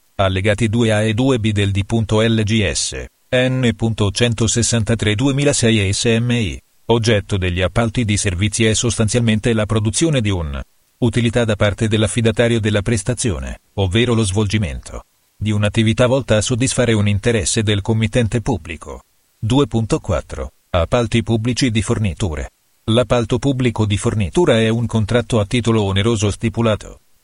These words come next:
per iscritto fra la pubblica amministrazione e un operatore economico che ha per oggetto l'acquisto, la locazione finanziaria, la locazione, L, acquisto a riscatto con o senza opzioni per l'acquisto.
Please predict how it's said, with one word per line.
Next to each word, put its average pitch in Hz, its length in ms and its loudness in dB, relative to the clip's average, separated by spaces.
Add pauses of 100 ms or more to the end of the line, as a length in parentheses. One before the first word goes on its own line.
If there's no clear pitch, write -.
per 107 160 0
iscritto 117 480 0
fra 107 160 0
la 98 140 0
pubblica 110 520 0
amministrazione 98 760 0
e - 20 2
un 123 160 -2
operatore 117 580 2
economico 113 640 0
che - 280 -12 (340)
ha 107 180 2
per 101 180 0
oggetto 110 400 -2
l'acquisto, 92 640 -4 (140)
la 117 160 2
locazione 120 500 0
finanziaria, 71 800 -2 (160)
la 104 140 0
locazione, 92 760 -2 (140)
L, 104 360 0 (500)
acquisto 110 560 0
a 107 40 2
riscatto 107 460 0
con 104 180 0
o 104 80 2
senza 113 380 2
opzioni 110 420 0
per 117 140 -2
l'acquisto. 110 640 -6